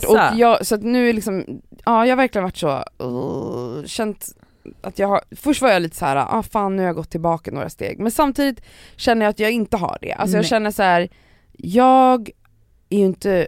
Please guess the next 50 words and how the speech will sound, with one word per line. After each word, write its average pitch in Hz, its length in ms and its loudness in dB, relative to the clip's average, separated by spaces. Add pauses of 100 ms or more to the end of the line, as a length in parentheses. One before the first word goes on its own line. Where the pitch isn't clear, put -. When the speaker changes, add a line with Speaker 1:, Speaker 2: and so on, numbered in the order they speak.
Speaker 2:
alltså 170 340 -6
hade 165 240 -4
det 180 60 -4
här 196 100 0
varit 196 180 -4
typ - 200 -10
några - 400 -6
år, 208 240 -2
jag 240 60 0
hade 285 80 2
inte 320 120 0
ens, 247 260 -2
jag - 60 -2
hade 247 120 -2
inte 254 140 -6
ens 214 100 -6
känt 220 240 -4
ett - 140 -18
intresse. 185 400 -6
Vet 262 140 -8
ni 285 80 -4
vad? 233 140 -2 (440)
Vet 370 120 -2
ni 370 60 4
vad? 302 180 2
Jag - 60 -2
ska 269 100 -4
bara 269 100 0
säga 196 280 0 (200)
att, - 160 -2
att 226 140 0
jag 320 180 6
ens 233 140 0
tycker 196 160 0
att 180 60 2
någon 190 400 0
är 151 280 4 (300)
ett - 220 -6
uns 226 500 4
intressant. - 640 -6
Speaker 1:
Ja. 151 300 -6 (120)
Speaker 2:
Att 240 140 0
jag 285 80 0
tycker 277 120 2
att 220 60 0
någon 208 500 0
ens 160 360 -2
är 147 240 0
lite 151 180 -8 (160)
cute - 640 -10